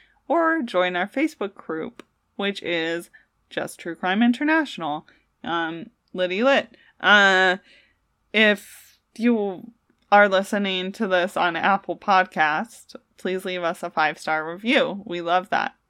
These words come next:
And if you want to hear more of us, you like us that much,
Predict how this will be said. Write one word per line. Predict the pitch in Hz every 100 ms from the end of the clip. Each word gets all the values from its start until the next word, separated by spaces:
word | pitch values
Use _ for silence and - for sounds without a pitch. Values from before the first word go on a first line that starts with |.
| _ _ _ -
And | 185 180 175
if | - 190 -
you | 180
want | 170
to | 185
hear | 175 175 170
more | 170 175
of | 196
us, | 208 254 254 -
you | 185
like | 170 165 170
us | 175 -
that | 170 160 160
much, | 156 156 - - - -